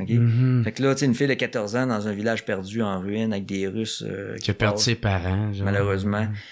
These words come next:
Speaker 1: On avait des, des blessés là-dedans qui avaient plus de jambes là-dedans. On a essayé de les ré-, les récupérer.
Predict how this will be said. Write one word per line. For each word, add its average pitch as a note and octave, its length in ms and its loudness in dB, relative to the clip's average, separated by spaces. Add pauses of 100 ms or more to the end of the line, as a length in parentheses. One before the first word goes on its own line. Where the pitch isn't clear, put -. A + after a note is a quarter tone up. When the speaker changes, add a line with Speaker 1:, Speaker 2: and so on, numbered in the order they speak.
(240)
Speaker 1:
On A2+ 80 0
avait G#2+ 180 0
des, A2 200 2
des G#2 120 0
blessés G2+ 340 0
là-dedans A2 240 0
qui G#2+ 80 -2
avaient G2 100 0
plus G2 140 -8
de F#2+ 60 -6
jambes G2+ 280 -2
là-dedans. G#2 420 -2
On A2 80 2
a A2 140 2
essayé A#2+ 460 2
de C#3 80 0
les A#2 80 2
ré-, A2 240 -2
les A#2 100 -2
récupérer. A2+ 720 -2